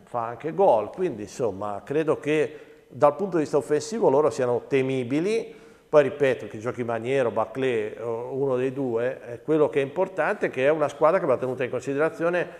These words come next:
eh, soprattutto, eh, quando riparte. È ovvio, eh, però che, e qui, eh, vengo alla possibilità, ecco, se dovesse cambiare qualcosa il mister, magari un altro, se venisse a fare una partita diversa,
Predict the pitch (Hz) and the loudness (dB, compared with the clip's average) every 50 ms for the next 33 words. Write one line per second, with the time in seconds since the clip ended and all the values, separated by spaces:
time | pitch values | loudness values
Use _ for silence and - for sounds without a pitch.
0 | - - - - - - _ - - 127 123 120 - - 165 165 170 180 175 170 | -20 -20 -20 -20 -20 -20 _ -6 -2 -2 -2 -2 0 0 0 4 6 6 4 4
1 | 175 170 165 156 156 - - 175 170 170 170 165 - - - 147 139 127 - - | 2 0 -2 -2 -2 -2 0 2 4 6 6 4 4 0 -2 -2 -2 -2 0 2
2 | 147 143 143 147 139 135 135 127 120 - 151 151 135 123 110 - - - - - | 4 4 4 4 2 2 2 0 2 4 6 6 6 4 0 -4 -8 -10 -10 -6
3 | - - 185 160 170 226 254 269 214 175 165 147 - - - - - 139 120 - | 0 0 2 4 6 8 8 8 6 4 2 2 0 0 -6 -10 -10 -10 -6 0
4 | 170 180 180 196 208 220 190 - - - 175 175 160 139 - - - - - - | 2 6 8 8 8 8 6 4 2 0 2 2 2 0 -2 -6 -12 -16 -20 -18
5 | - - 135 131 127 - 170 180 180 165 143 117 - - - 127 123 120 117 120 | -12 -6 -6 -6 -4 0 0 2 2 2 0 -2 -6 -8 -6 -2 0 0 2 2
6 | 120 120 120 120 120 117 120 120 120 113 110 131 156 165 165 160 151 143 135 143 | 2 2 2 2 2 2 2 2 0 2 4 4 6 6 6 4 2 4 6 6
7 | 139 131 123 - - - - - - - - 120 123 127 123 - 156 139 - - | 6 6 4 0 -4 -12 -16 -18 -16 -6 0 2 2 2 4 4 2 2 2 2
8 | 156 147 156 160 160 160 160 214 196 175 143 135 139 131 - 117 104 - 123 117 | 0 2 2 2 2 6 8 8 10 10 10 8 6 4 2 0 -4 -2 0 2
9 | 131 135 - 147 139 151 151 147 151 147 147 135 - 151 139 - 165 143 143 147 | 2 4 4 4 4 6 6 8 8 6 6 8 6 4 6 6 4 4 4 4
10 | 156 185 185 185 185 147 131 113 123 127 143 160 151 139 131 131 131 127 127 131 | 4 2 2 2 4 4 4 4 6 6 6 6 6 6 4 4 2 2 0 0
11 | 131 127 117 113 - 139 127 139 143 143 120 - 143 127 - 143 139 139 139 131 | -2 -2 -2 -4 -2 -2 0 0 0 -2 -2 -2 0 2 4 2 4 4 2 0
12 | - 147 139 - - 147 123 139 131 131 127 135 139 131 113 - - 117 104 | 2 0 0 0 0 -4 0 0 0 0 2 2 2 2 2 -2 -2 -4 -4